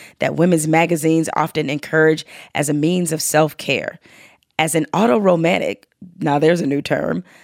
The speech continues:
"I experience the relationship I have with myself as romantic. And because the relationship I have with myself is romantic,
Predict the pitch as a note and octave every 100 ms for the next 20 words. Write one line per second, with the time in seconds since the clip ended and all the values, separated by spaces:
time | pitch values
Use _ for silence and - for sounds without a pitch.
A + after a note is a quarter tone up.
0 | _ - F#3+ A#3 - F#3+ F#3 F3+ E3 D#3
1 | D#3+ F#3 E3 D3 C#3+ C#3+ - D3+ D3 D3
2 | D3+ D#3 D3+ D#3+ D3 - D3+ D3+ D3+ E3+
3 | F#3 G3 G3+ B3 - - _ - - -
4 | - F#3 - A#3+ A#3+ G#3 F3 E3 F#3 -
5 | D3+ D3 D3+ - - - - - A3 F#3
6 | E3+ D#3 D3 D3 - D3 D3 - C4 A3
7 | D3+ D3+ - E3+